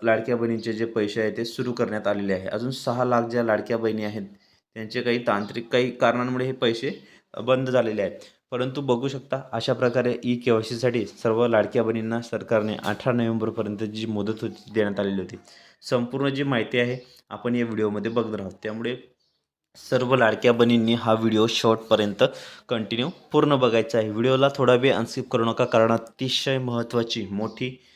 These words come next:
आणि नवीन अपडेट असते सर्व लाडक्या बहिणींसाठी, लाडक्या ताईंसाठी, त्यामुळे व्हिडिओ पूर्ण बघायचा आहे. बघा, जर तुम्हाला पंधरा, पंधराशे रुपये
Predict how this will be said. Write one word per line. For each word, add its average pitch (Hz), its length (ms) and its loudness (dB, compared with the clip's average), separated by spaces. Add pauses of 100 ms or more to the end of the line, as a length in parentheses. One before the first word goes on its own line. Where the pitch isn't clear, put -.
(140)
आणि 117 200 -6
नवीन 120 380 -4
अपडेट 110 380 -4
असते 120 260 -4
सर्व 123 360 2
लाडक्या 104 360 4
बहिणींसाठी, 110 640 2
लाडक्या 104 280 2
ताईंसाठी, 98 440 -4 (420)
त्यामुळे 127 300 -2
व्हिडिओ 120 280 0
पूर्ण 131 340 -2
बघायचा 107 420 2
आहे. 95 120 0
बघा, 95 260 0 (680)
जर 120 80 -6
तुम्हाला 131 320 -4
पंधरा, 123 320 -2
पंधराशे 120 420 -2
रुपये 120 140 -6